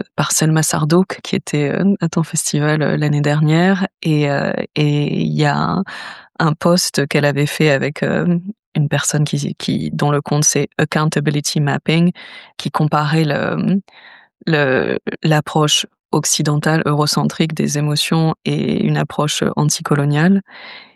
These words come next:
Et là, ça, ça résonne, euh, vraiment avec ce que, ce que, ce que vous dites. Donc, je vais juste, euh, lire les, les différences pour nommer, parce que ça, ça fait tellement écho. Dans une approche eurocentrique, occidentale, les émotions sont individuelles et personnelles,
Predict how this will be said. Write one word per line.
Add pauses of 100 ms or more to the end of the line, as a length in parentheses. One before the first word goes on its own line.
(440)
Et
là,
ça,
ça
résonne,
euh, (100)
vraiment
avec
ce
que,
ce
que, (120)
ce
que
vous
dites.
Donc,
je
vais
juste,
euh, (320)
lire
les, (320)
les
différences
pour
nommer,
parce
que
ça,
ça
fait
tellement
écho. (600)
Dans
une
approche
eurocentrique,
occidentale, (560)
les
émotions
sont (140)
individuelles
et
personnelles,